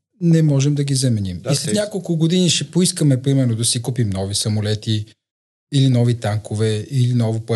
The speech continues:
Speaker 1: В О, или противотанкови оръжия за пехотата, джавелини, Н Л О. И тогава производителите от натовските държави ще кажат: "Ама вие нали си имахте старо съветско оръжие, нали си го запазихте? Ми ползвайте си го."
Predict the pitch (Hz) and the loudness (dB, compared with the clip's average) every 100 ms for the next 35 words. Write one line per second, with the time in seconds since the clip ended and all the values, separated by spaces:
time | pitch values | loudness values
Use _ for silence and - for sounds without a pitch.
0 | 110 107 107 107 110 - _ _ 135 131 | 0 0 -2 -2 -4 -8 _ _ 0 2
1 | 123 131 127 123 120 123 117 123 123 117 | 2 0 0 -2 0 0 0 0 2 2
2 | 117 117 117 113 107 113 107 110 110 104 | 4 2 0 -4 -4 -4 -4 -4 -4 0
3 | 101 104 104 104 104 107 107 101 104 104 | -2 -2 -4 -4 -2 -2 -2 -2 -4 -6
4 | - _ _ _ _ _ _ 208 196 117 | -10 _ _ _ _ _ _ -6 -2 0
5 | 117 139 - 123 110 120 139 131 110 98 | 2 0 2 0 4 2 2 0 -2 -2
6 | 101 101 - _ 104 104 - - - - | -6 -8 -10 _ -12 -10 -14 -14 -14 -4
7 | 120 117 107 - 110 110 113 117 110 107 | -4 -2 -8 -8 -6 -2 0 0 -2 -4
8 | 107 113 110 - _ _ 113 117 120 170 | -4 -4 -4 -10 _ _ 2 4 4 2
9 | 175 190 185 196 202 190 - 185 180 160 | 2 0 0 0 -2 -4 -4 -4 0 0
10 | 135 123 - - 113 104 - 117 120 131 | 0 -4 -6 -2 0 -2 -2 0 2 2
11 | 151 160 127 104 113 165 190 196 208 208 | 0 -2 -2 0 0 0 -2 0 -4 -4
12 | 180 202 202 _ 226 220 208 208 220 214 | -6 -8 -10 _ -12 -8 -6 -4 -4 -4
13 | - 214 208 | -4 -4 -6